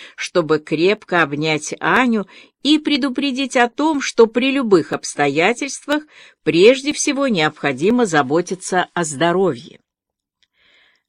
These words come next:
Марила, как всегда, немного резкая, без слез, легко чмокнула Аню в щеку и выразила надежду, что та пришлет им весточку,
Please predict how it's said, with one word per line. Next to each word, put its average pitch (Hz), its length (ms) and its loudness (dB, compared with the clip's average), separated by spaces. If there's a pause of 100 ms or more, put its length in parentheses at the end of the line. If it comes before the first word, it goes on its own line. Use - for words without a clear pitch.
(200)
Марила, 165 600 2
как 156 200 0
всегда, 156 480 0
немного 160 460 -2
резкая, 156 600 -2
без 151 280 -6
слез, 143 640 -2 (480)
легко 277 520 0
чмокнула 165 840 -2
Аню 156 340 2
в 131 80 -12
щеку 320 560 -2
и 202 220 0
выразила 214 560 2
надежду, 240 720 0
что - 260 -2
та 220 240 2
пришлет 269 600 0
им 294 160 -2
весточку, 180 760 -2